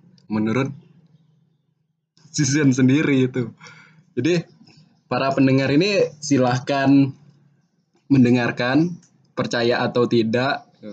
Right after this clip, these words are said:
bagaimanapun tanggapannya, kita terima-terima aja,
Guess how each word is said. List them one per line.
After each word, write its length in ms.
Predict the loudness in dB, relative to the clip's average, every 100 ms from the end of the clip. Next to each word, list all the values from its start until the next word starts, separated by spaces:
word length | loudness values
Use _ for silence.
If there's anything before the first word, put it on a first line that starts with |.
| -20 _ -14
bagaimanapun 880 | -8 -4 -2 -2 -2 0 2 0 -4 _ -20 -20 _
tanggapannya, 720 | -2 -2 -2 -2 0 0 -2 -6 -14 -20 _ _ _ _ _ -8
kita 240 | -4 -2
terima-terima 560 | 2 0 0 0 0 -2
aja, 320 | -2 -2